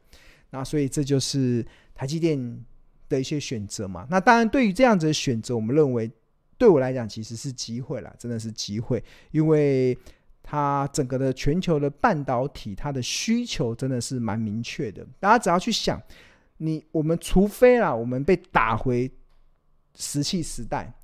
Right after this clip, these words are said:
不然其实我们对于电子产品的应用、半导体的需求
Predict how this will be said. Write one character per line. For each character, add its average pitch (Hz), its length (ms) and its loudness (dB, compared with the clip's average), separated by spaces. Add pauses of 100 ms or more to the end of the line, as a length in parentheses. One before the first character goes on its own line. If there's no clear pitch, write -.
(260)
不 196 100 2
然 151 260 4
其 151 120 -4
实 147 100 -2
我 135 100 0
们 123 220 -2
对 202 180 8
于 147 80 4 (600)
电 220 240 8
子 131 240 -4
产 143 260 0
品 151 200 -4
的 113 120 -4 (100)
应 175 220 2
用、 175 200 4 (100)
半 180 180 6
导 147 160 2
体 147 80 0
的 123 140 -2
需 170 260 -2
求 160 220 -4